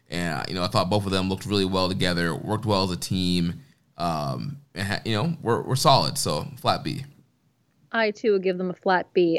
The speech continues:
Speaker 2: I feel like both of them, these are, well, Goto is f-, getting back to the Goto that I always heard about,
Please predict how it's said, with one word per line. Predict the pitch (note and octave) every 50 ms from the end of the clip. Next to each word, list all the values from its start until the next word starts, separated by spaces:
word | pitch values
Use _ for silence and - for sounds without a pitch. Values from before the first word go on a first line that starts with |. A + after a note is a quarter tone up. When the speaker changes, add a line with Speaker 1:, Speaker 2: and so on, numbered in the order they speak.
| - -
Speaker 2:
I | G#3 G#3
feel | - - B3 B3 B3 B3 B3 A#3+
like | A#3 A3+ A3 A3 G#3 - - - _ _ _ _ _ _ _ _ _ _ _ - - _
both | B3 A#3+ B3 C#4 -
of | D#4 C4+ B3+
them, | C4+ D4 D4 D4 D4+ D4+ D#4 D#4 D4 - _ _ _ _ _ _ _ _ -
these | A3 G#3+ B3 B3+ C4+ C#4 C#4 C#4 B3 - - -
are, | G#3+ G#3+ A3 G#3+ G#3+ A3+ G#3+ -
well, | G#3+ G3+ F#3 F3+ E3 - - - - - - - - G#3
Goto | - B3 C4+ E4+ E4+ - F4 C#4+ C#4 C4+ C4+ C4+ B3+ A#3+ - -
is | G#3 G#3 G#3 - -
f-, | - - - _ _ _ _ - G3
getting | - G#3 G#3 A3 A3+ G#3+
back | A3 G#3+ G#3+
to | - G3
the | G3+
Goto | G3+ G3+ G#3 G3 A#3+
that | G3+ G3 C#3+
I | F3+ F3 -
always | - F#3+ G3 F#3+ F#3 -
heard | - G3 F3+ F#3+
about, | G3+ A3 A3+ A#3+ B3+ B3 -